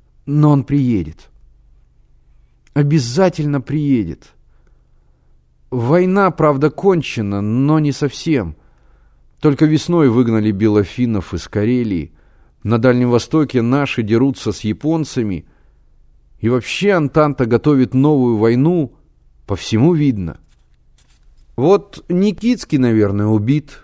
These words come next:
или удрал за границу, как другие белые офицеры. Ножны остались у него, и тайна Кортика никогда не откроется. Миша задумался,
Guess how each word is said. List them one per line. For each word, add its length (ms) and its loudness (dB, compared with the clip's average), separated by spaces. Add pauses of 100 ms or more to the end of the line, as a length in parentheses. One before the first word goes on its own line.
(100)
или 240 -2
удрал 340 4
за 140 0
границу, 580 2
как 160 -2
другие 400 0
белые 340 2
офицеры. 600 -8 (680)
Ножны 320 2
остались 500 0
у 40 0
него, 420 2
и 240 0
тайна 520 0
Кортика 580 -6
никогда 640 -4
не 120 -6
откроется. 720 -10 (1300)
Миша 360 -4
задумался, 1000 -4